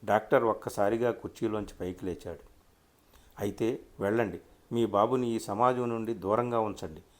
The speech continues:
కష్టాలు, కన్నీళ్లు, అభాగ్యులు, అనాథలు, అశాంతులు మీ బాబు కంట పడనీయకుండా కాపాడుకోండి. అంతే, ఇంతే. ఇంతకు మించి ఈ కేసులో మరో ట్రీట్మెంట్ ఏదీ లేదు"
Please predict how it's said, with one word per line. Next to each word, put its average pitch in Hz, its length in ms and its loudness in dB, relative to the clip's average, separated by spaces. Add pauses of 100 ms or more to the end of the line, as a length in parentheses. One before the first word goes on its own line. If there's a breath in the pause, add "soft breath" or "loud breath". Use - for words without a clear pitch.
(240 soft breath)
కష్టాలు, 120 560 6
కన్నీళ్లు, 117 480 4
అభాగ్యులు, 117 520 6
అనాథలు, 117 540 4
అశాంతులు 113 540 0 (380 loud breath)
మీ 139 120 8
బాబు 117 280 10
కంట 123 280 2
పడనీయకుండా 123 600 4
కాపాడుకోండి. 117 720 6 (280)
అంతే, 123 420 2 (320)
ఇంతే. 135 460 4 (240 loud breath)
ఇంతకు 127 280 0
మించి 143 320 -4
ఈ 131 160 0
కేసులో 131 520 2 (280 loud breath)
మరో 123 220 8
ట్రీట్మెంట్ 147 600 2
ఏదీ 107 240 2
లేదు" 92 300 0